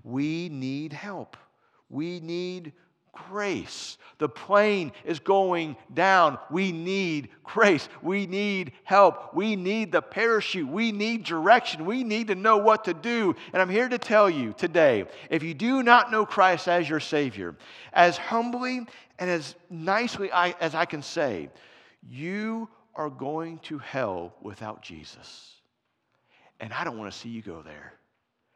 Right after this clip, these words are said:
I, I, I don't say that with glee. I'm not saying that to condemn anyone. That's not my job, man. We feel condemned enough in life.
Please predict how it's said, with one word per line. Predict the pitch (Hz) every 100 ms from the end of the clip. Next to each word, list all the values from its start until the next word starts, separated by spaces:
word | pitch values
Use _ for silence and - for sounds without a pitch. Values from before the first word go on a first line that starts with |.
| _ _ _ _ - -
I, | - - - -
I, | 202
I |
don't | -
say | - 190 185
that | 156 127 139
with | 143 -
glee. | 135 165 180
I'm | 185 160
not | 160
saying | - 165 175
that | 165 151
to | 151
condemn | 139 113 107 160 147
anyone. | 156 156 135 110 87 - - -
That's | 160
not | 190 156
my | 139
job, | 123 147 127
man. | 147
We | 180
feel | 180 170
condemned | - 139 165 156
enough | 135 147 160 135
in | 127
life. | 123 101 87